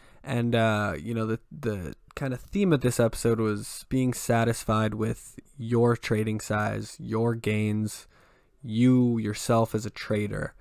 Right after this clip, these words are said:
So can you just, you know, double down or circle back on what you think the biggest tip is for kind of being happy with the gains that you're making?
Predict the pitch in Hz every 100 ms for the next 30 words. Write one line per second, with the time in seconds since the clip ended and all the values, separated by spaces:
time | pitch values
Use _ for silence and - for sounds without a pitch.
0 | - - - - - - 131 - - 147
1 | 185 185 147 147 135 - 120 117 110 110
2 | - 120 127 113 113 113 117 113 104 113
3 | - 120 123 113 110 110 110 113 107 107
4 | 107 110 87 117 120 - 117 107 113 107
5 | 107 - _ - 117 117 110 - - -
6 | 110 110 107 101 - - - - - -
7 | 110 113 107 101 101 - - 113 117 120
8 | 113 107 110 107 113 107 107 104 - 113
9 | 110 - - - - _ _ _ - 107
10 | - 107 110 110 104 101 110 120 110 -
11 | - - - -